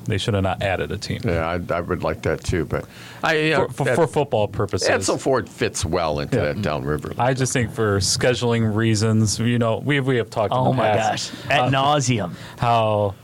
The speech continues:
Speaker 1: they do well in the regular season, but once they get into the playoffs, they play Allen Park or Wyandotte will play someone in the Downriver League in the districts, and then once they get into regionals, they get blown out by King or Temperance Bedford.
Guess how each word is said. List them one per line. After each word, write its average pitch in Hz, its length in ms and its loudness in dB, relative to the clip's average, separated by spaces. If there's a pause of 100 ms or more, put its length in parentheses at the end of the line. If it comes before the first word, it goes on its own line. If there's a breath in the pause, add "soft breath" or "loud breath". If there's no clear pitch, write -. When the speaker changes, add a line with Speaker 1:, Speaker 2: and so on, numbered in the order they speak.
(180)
Speaker 1:
they 113 120 2
do 120 220 2
well 135 320 4
in 139 60 4
the 131 60 4
regular 127 320 4
season, 110 480 2
but 104 180 0
once 104 220 0
they 117 120 0
get 120 280 0
into 127 220 0
the 139 80 2
playoffs, 117 480 2
they 98 140 2
play 107 460 0 (180)
Allen 113 200 2
Park 117 300 -2 (100)
or 101 280 -2
Wyandotte 110 420 2
will 98 80 -10
play 101 180 -2
someone 113 300 2
in 120 80 2
the 123 80 2
Downriver 117 460 2
League 107 300 2
in 107 80 2
the 113 80 2
districts, 110 640 -2 (420 loud breath)
and 104 100 0
then 101 80 0
once 107 220 0
they 113 40 0
get 120 120 2
into 123 220 0
regionals, 117 680 2
they 101 140 0
get 90 200 -2
blown 107 240 2
out 113 180 2
by 98 120 0
King 117 480 2
or 98 120 2
Temperance 113 440 -2
Bedford. 104 600 0